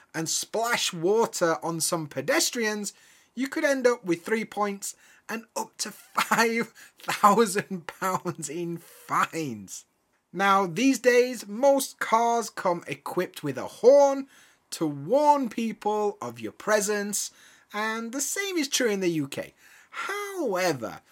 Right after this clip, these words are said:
if you were to honk your horn in frustration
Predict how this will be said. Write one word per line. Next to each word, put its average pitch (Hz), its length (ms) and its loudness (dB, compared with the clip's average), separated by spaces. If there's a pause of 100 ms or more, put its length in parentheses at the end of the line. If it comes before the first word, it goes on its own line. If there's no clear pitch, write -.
(240)
if 151 160 -14
you 339 260 0
were 302 100 0
to 180 200 -4
honk - 720 -4
your 139 200 -6
horn 175 560 0 (560)
in 160 260 -2
frustration 175 1400 0